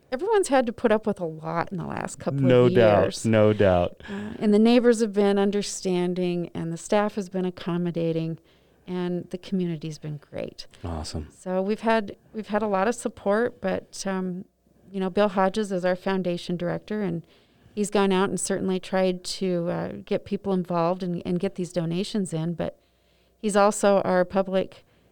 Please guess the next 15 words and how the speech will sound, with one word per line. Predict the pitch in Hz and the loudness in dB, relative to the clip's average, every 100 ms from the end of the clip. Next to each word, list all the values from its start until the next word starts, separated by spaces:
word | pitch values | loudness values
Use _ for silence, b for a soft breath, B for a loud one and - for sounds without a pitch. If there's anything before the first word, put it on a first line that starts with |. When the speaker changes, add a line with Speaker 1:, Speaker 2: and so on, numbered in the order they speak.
| _ | _
Speaker 1:
health | 226 269 - | -2 -2 -2
officer, | 185 - - 196 202 | -4 -6 -6 -2 0
and | - 180 | -2 -4
so | - 185 | 0 0
he | 180 196 190 190 180 - _ _ - | 0 -2 -2 -4 -8 -16 _ _ -8
has | 196 175 | -8 -2
been | 196 180 | -2 2
very | 190 214 233 | 2 2 2
busy | 170 160 160 165 180 - _ _ _ _ - | 0 -2 -2 -4 -6 -12 _ _ _ _ -4
with | 185 175 - - - _ - _ _ _ _ _ | -2 -2 -4 -16 -20 _ -20 _ _ _ _ _
the | 175 | -8
covid | - 165 165 165 185 - | -2 -2 -2 -4 -4 -8
and | 156 160 160 | -10 -10 -10
setting | - 180 180 | -4 -2 0
up | 175 170 | -2 -6